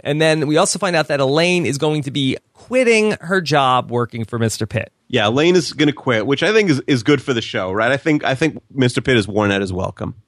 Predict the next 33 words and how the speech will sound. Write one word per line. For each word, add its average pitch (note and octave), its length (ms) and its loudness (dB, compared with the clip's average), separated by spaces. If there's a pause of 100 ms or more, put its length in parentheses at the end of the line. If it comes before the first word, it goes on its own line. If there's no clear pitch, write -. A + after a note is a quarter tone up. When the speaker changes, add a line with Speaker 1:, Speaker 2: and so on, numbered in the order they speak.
Speaker 1:
Yeah. B2 180 -2 (580)
Now, D#3 440 2
w-, C3 320 -2
we'll G3+ 160 2
see G3 340 -2
at - 160 -4
the D3+ 140 -8
end D#3 120 0
of D3+ 60 -6
the D#3 80 2
episode. D3 240 -4
This A3 180 0
is G#3+ 140 0
what E3 200 -2
the C3 180 -4
last D3 420 2
appearance C#3 540 -2
for B2+ 500 0
Mister B2+ 340 -2
Pitt C3 460 -4
here. B2 400 0
Speaker 2:
Until B2+ 280 2
Speaker 1:
It, - 20 2
Speaker 2:
the B2 80 0
finale. G#2+ 340 -2
Speaker 1:
and B2+ 80 -6
he B2 60 -8
comes A#2+ 160 -4
back A#2 180 -2
in A2+ 80 -8
the A2 80 -4
finale. G#2+ 560 -2 (280)
But C3 360 0